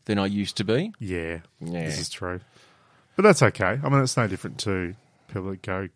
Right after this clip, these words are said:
Speaker 2: grey.
Speaker 1: Hmm.
Speaker 2: The ginge just
Speaker 1: Yours has gone a little bit silver.
Speaker 2: Yeah, my, I'm really lucky, whereas my hair, because I was always a bit mousy coloured anyway, the grey kind of blends in with the mousiness.
Speaker 1: It was a bit hard for many times during the nineties to work out what your natural hair colour was.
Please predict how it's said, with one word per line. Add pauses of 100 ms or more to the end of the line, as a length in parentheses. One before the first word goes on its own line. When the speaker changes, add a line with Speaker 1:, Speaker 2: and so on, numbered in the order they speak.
Speaker 2:
grey. (580)
Speaker 1:
Hmm. (440)
Speaker 2:
The
ginge
just
Speaker 1:
Yours
has
gone
a
little
bit
silver. (120)
Speaker 2:
Yeah,
my, (280)
I'm
really
lucky,
whereas
my
hair,
because
I
was
always
a
bit
mousy
coloured
anyway, (840)
the
grey
kind
of
blends
in
with
the
mousiness.
Speaker 1:
It
was
a
bit
hard
for
many
times
during
the
nineties
to
work
out
what
your
natural
hair
colour
was.